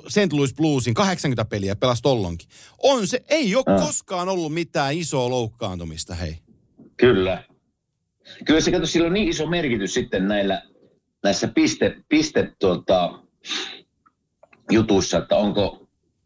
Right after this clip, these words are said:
Speaker 2: onko niinku pysynyt kunnossa vai ei. Ilme-, mä osasin arvata, että ei varmaan hirveän pitkiä loukkaantumisia ollut, kun noin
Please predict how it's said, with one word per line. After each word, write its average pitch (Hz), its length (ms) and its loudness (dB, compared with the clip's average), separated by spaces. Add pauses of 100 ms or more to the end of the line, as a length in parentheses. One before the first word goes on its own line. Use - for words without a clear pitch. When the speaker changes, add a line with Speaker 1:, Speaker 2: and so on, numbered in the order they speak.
Speaker 2:
onko 127 320 4
niinku 98 200 0
pysynyt 110 400 0 (100)
kunnossa 92 500 0
vai 87 160 2
ei. 92 120 2
Ilme-, 110 280 0
mä 117 200 -2 (300)
osasin 135 360 0
arvata, 117 420 0
että - 160 -4
ei 104 140 0
varmaan 107 340 0
hirveän 104 400 0
pitkiä 85 400 -2
loukkaantumisia 80 720 -2
ollut, 85 200 -4
kun 82 120 -6
noin 87 200 -2